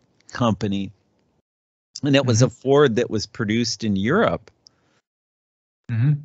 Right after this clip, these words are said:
Speaker 1: And I
Speaker 2: And
Speaker 1: just
Speaker 2: yet
Speaker 1: found it strange, you know, it just, what's with this?
Speaker 2: Yeah, he was being re-, awarded with the German Eagle Order, uh, the highest ranking order of the Third Reich for foreigners. <laughs>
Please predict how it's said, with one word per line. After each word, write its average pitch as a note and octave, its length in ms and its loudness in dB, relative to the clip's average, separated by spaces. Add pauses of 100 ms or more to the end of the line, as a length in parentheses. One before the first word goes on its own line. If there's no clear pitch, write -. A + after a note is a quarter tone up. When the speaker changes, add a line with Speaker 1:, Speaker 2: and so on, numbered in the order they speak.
(260)
Speaker 1:
And D#3 160 4
I F3+ 40 8
Speaker 2:
And F3 80 4
Speaker 1:
just D#3+ 220 4
Speaker 2:
yet D#3+ 80 -4
Speaker 1:
found E3+ 260 2
it - 140 -6
strange, A2 880 -2
you E2+ 140 -12
know, G2 260 -8
it A#2+ 100 -10
just, - 380 -12 (540)
what's A2+ 500 -6
with A2 400 -8
this? - 480 -16 (340)
Speaker 2:
Yeah, F#3 160 2
he D3+ 120 6
was E3 200 2
being D#3 200 4
re-, C#3+ 260 4 (220)
awarded C3+ 540 0
with C3 180 -4
the C3 80 -2
German C#3+ 580 2
Eagle D3+ 480 2
Order, G#2+ 540 2 (640)
uh, C3 140 2
the B2 120 0
highest D#3+ 520 0
ranking C#3+ 300 -2
order C3+ 360 0
of A#2 140 -4
the A#2+ 100 -10
Third A#2 320 -6
Reich A#2 400 2
for C3 360 2
foreigners. G#2+ 680 -4
<laughs> - 40 -20